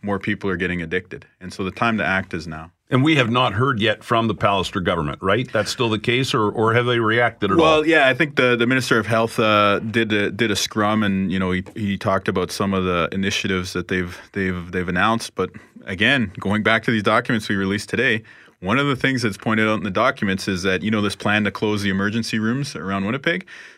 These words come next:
Speaker 1: So the government added six new drug treatment beds. But when the E Rs close as part of that plan for closures, those six treat-, drug treatment beds are gonna be taken away.
Speaker 2: Hmm.
Speaker 1: So even the, some of the half measures and, and steps that have been announced today,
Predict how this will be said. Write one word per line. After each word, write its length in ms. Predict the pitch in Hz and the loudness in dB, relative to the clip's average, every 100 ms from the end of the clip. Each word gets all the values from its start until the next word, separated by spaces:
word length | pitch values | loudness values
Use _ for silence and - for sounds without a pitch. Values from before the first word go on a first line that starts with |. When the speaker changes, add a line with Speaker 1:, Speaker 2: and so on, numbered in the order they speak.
| _ | _
Speaker 1:
So 140 | - | -6
the 80 | 90 | 0
government 400 | 120 165 170 160 | 2 2 0 0
added 360 | 113 127 127 101 | 2 2 2 -2
six 420 | - 143 - - | -4 -4 -4 -4
new 180 | 104 107 | -2 -2
drug 300 | 101 104 104 | -2 -2 -2
treatment 420 | - 107 110 113 | -2 -4 -2 -4
beds. 360 | 113 - - - _ _ | -2 -2 -4 -16 _ _
But 80 | 92 | -4
when 160 | 107 135 | -2 0
the 180 | 131 123 | 0 0
E 140 | 117 | 2
Rs 300 | 107 120 123 | 2 2 -2
close 440 | - 101 110 151 | -2 0 0 -2
as 120 | 110 - | -4 -4
part 220 | 113 107 | 0 0
of 60 | 101 | 0
that 160 | 92 | -2
plan 260 | - 101 107 | -2 -2 0
for 160 | 104 | -4
closures, 500 | - 101 117 151 156 - - _ | -6 -2 0 -2 -4 -10 -20 _
those 180 | 101 98 | -6 -2
six 200 | 107 - | -4 -6
treat-, 380 | - 107 107 104 | -4 -4 -4 -6
drug 260 | 104 98 | -4 -2
treatment 320 | 95 110 98 92 | -2 -4 -4 -2
beds 220 | 98 98 | -2 -2
are 60 | |
gonna 160 | 98 95 | -2 -2
be 100 | 87 | -2
taken 340 | - 92 92 | -4 -4 -4
away. 300 | 82 90 87 _ _ _ - | -8 -10 -14 _ _ _ -4
Speaker 2:
Hmm. 140 | 143 | 0
Speaker 1:
So 120 | 104 107 | 0 2
even 440 | 151 175 165 151 | 2 2 2 4
the, 260 | 135 123 113 | 4 4 2
some 240 | 131 123 | 0 2
of 60 | 110 | 2
the 80 | |
half 340 | 92 107 123 - | 2 2 2 0
measures 540 | 117 113 120 117 110 | 0 2 0 0 0
and, 200 | 101 95 | -2 -2
and 120 | 82 - | -4 -8
steps 320 | - 110 - | -2 -2 -2
that 100 | 95 | 0
have 220 | 101 117 | 0 2
been 100 | 123 | 0
announced 380 | 113 110 117 - | 0 0 -2 -6
today, 400 | 104 110 147 | -2 0 -2